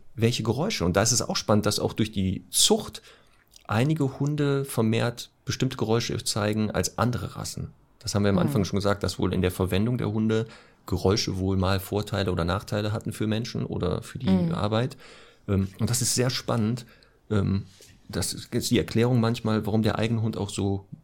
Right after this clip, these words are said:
Speaker 1: äh, gesprächig ist. <laughs> Weil
Speaker 2: Ja.
Speaker 1: es mal eine Funktion wohl war, diese Gesprächigkeit. Beim Shiba Inu,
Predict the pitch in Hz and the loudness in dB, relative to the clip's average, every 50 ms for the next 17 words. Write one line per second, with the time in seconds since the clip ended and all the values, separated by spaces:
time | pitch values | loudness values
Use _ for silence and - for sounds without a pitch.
0 | - - - - _ - - 101 95 92 95 98 101 - - - 104 101 - - | -20 -20 -20 -20 _ -4 0 0 2 2 2 0 -2 -6 -2 2 2 2 2 2
1 | - - 107 113 120 - - - - - - 80 - - - _ _ _ _ _ | 0 2 2 2 2 0 -4 -8 -8 -6 -6 -6 -6 -8 -14 _ _ _ _ _
2 | _ _ - 101 - - - 208 196 - 104 110 - 95 95 - - - - - | _ _ -4 -2 -2 0 2 2 2 2 2 0 0 0 0 0 -2 -4 -8 -6
3 | - 98 98 92 - 107 101 98 - - 107 107 123 120 120 - 80 - - - | -2 -2 -2 0 0 0 0 0 0 2 2 2 2 2 2 0 -2 -2 -4 -6
4 | - 85 90 - - - _ - - 82 85 78 80 - - - 104 110 - - | -6 -6 -6 -8 -10 -18 _ -6 -4 -4 -4 -4 -6 -6 -2 0 0 0 -2 -4
5 | - - - 87 87 - - - - - - - - 98 95 92 - - 135 127 | -6 -2 0 0 0 0 -4 -14 -20 -20 -14 -4 -2 0 0 2 2 2 2 2
6 | 110 - - 131 147 151 139 131 139 160 175 | 0 0 0 0 0 2 2 0 0 -2 -2